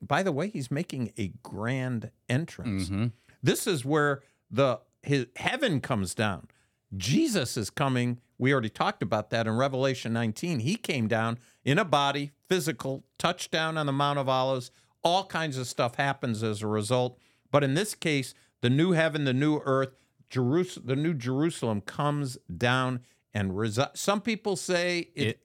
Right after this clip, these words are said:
Speaker 1: hangs ar-,
Speaker 2: hovers.
Speaker 1: it hovers the earth. It's, other people say, no, it touches down on the earth. And it has dimensions, Chris.
Speaker 2: Mm-hmm.
Speaker 1: It's a cube.
Speaker 2: Yeah.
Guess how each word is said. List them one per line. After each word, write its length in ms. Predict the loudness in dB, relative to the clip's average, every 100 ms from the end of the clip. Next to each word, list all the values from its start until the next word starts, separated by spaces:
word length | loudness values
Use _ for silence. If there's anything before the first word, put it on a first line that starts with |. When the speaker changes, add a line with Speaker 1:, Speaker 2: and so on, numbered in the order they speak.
| _ _
Speaker 1:
hangs 320 | 2 4 4 4
ar-, 80 |
Speaker 2:
hovers. 320 | 2 0 -4 -2
Speaker 1:
it 180 | 0 0
hovers 600 | 0 0 2 0 0 -2
the 260 | -2 0
earth. 340 | 2 0 -2 -4
It's, 240 | -4 -4 -10 -14 _ _ _ _ _ 0
other 260 | 2 4 0
people 340 | 0 -2 -2
say, 220 | 0 0
no, 360 | 2 4 2 -2
it 160 | -6 -4
touches 420 | -4 -4 -4 -4
down 260 | 0 0 0
on 120 | 0
the 120 | 0
earth. 180 | 0 -2 -6 -20 _ -4
And 260 | -2 -2 -8 _ _ _ _ _ -20 _ -20 _ -6 -2
it 100 | 0
has 260 | 0 -2
dimensions, 680 | -4 0 2 0 -2 -6 -4
Chris. 140 | -2 0 0
Speaker 2:
Mm-hmm. 20 | -2
Speaker 1:
It's 160 | -4 -6
a 20 |
cube. 640 | -8 -6 -2 -2 -4 -6
Speaker 2:
Yeah. 200 | 0 2